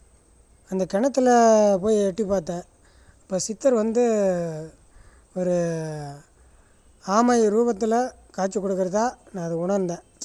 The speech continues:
அந்த ஆமை ஒண்ணு உட்காந்துருந்தது அந்த கிணத்துல. ஆமைங்கிறது வந்து ஆயுள் காலம், அதுக்கு தான் ஆயுளே அதிகம்.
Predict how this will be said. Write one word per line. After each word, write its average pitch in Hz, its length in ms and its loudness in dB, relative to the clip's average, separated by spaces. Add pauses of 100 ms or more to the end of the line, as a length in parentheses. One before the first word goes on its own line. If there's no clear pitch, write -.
அந்த 202 220 -2
ஆமை 240 340 0
ஒண்ணு 214 160 0
உட்காந்துருந்தது 170 720 -2 (800)
அந்த 165 600 -4
கிணத்துல. 175 440 -4 (1300)
ஆமைங்கிறது 214 600 -2
வந்து 220 500 0 (260)
ஆயுள் 226 360 2
காலம், 196 420 -2
அதுக்கு 190 300 -6
தான் 202 500 0
ஆயுளே 214 240 0
அதிகம். 180 400 -4